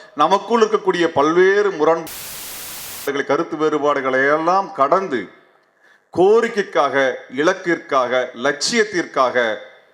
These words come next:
நாம் பொது மேடையை அமைக்க வேண்டும் என்று மே பதினேழு இயக்கம் அதை ஆரம்பித்த காலம் முதல் இன்று வரை அனைத்து ஜனநாயக அமைப்புகளையும், வாய்ப்புள்ள தலைவர்கள் அனைவரையும் ஒன்றாக மேடையில் ஏற்றுகின்ற பண்பை மே பதினேழு இயக்கம் வளர்த்து வந்திருக்கிறது.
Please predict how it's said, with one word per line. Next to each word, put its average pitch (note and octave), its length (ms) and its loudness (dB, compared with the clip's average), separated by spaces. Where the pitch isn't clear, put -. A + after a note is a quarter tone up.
நாம் C#3 280 0
பொது F3 260 2
மேடையை F#3+ 440 2
அமைக்க E3 440 0
வேண்டும் D#3 540 0
என்று C3+ 300 -2
மே C#3 200 0
பதினேழு C#3 400 -2
இயக்கம் B2+ 260 -2
அதை A2+ 160 0
ஆரம்பித்த D#3 680 0
காலம் D3+ 440 0
முதல் D3 340 -4
இன்று C3+ 320 -2
வரை C#3 320 0
அனைத்து G3 600 0
ஜனநாயக F3+ 580 0
அமைப்புகளையும், E3 600 -2
வாய்ப்புள்ள F3 560 0
தலைவர்கள் D#3+ 400 2
அனைவரையும் F#3 680 0
ஒன்றாக E3+ 440 0
மேடையில் D#3+ 500 2
ஏற்றுகின்ற D#3 420 -2
பண்பை E3+ 420 0
மே E3+ 180 2
பதினேழு D#3+ 320 0
இயக்கம் C#3 240 -2
வளர்த்து B2+ 240 -4
வந்திருக்கிறது. F#2+ 420 -10